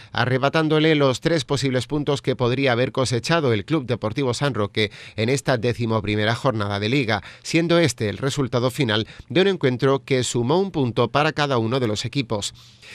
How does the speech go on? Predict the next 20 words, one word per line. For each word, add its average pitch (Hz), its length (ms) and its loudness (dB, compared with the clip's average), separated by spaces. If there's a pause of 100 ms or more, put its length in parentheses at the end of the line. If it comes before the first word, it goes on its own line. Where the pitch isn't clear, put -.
(120)
El 120 160 -2
San 127 220 0
Roque 160 320 2
se 127 260 2
encuentra 156 460 0
aún 131 260 2
en 104 180 -6
zona 135 260 2
de 135 100 2
peligro 131 480 2
en 110 100 0
el 107 100 0
puesto 135 300 0
veintiuno 120 540 0
de 123 80 2
la 117 120 0
tabla 110 360 0
con 117 260 -2
nueve 147 260 0
puntos. 98 540 -6